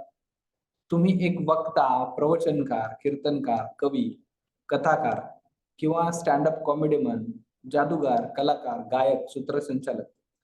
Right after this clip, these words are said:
स्पीकर, लीडर, गाईड, मार्गदर्शक, समाज सुधारक, कन्सल्टंट, काउन्सिलर, टीचर,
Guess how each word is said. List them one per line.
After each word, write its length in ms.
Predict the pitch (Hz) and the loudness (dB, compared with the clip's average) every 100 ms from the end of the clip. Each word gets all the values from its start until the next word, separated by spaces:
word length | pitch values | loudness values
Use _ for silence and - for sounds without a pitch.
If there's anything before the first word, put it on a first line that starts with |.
| _ _ | _ _
स्पीकर, 580 | - - 208 190 220 196 | -6 -2 -2 4 6 8
लीडर, 440 | 185 180 185 180 | 6 6 6 6
गाईड, 420 | 156 160 160 160 139 | 6 4 2 -4 -4
मार्गदर्शक, 680 | 135 135 147 143 147 151 - | -4 0 0 0 -2 -8 -10
समाज 480 | - 139 143 170 | -8 0 2 2
सुधारक, 500 | - 160 131 127 - - _ | 0 -2 0 0 -2 -10 _
कन्सल्टंट, 580 | 139 139 170 165 165 165 | -4 -2 0 0 0 -2
काउन्सिलर, 680 | 165 139 139 - 143 143 143 | -2 -2 -2 -4 -4 -4 -6
टीचर, 840 | - _ 196 202 - 180 131 - | -14 _ -2 0 2 4 4 2